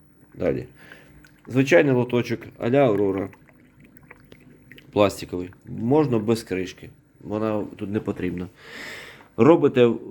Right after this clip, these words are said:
в стінках одної стінки, в другій стінки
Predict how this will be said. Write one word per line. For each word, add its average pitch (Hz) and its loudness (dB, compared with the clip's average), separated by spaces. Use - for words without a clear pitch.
в - -20
стінках 113 2
одної 113 2
стінки, 123 -4
в 101 -16
другій 113 4
стінки 92 -6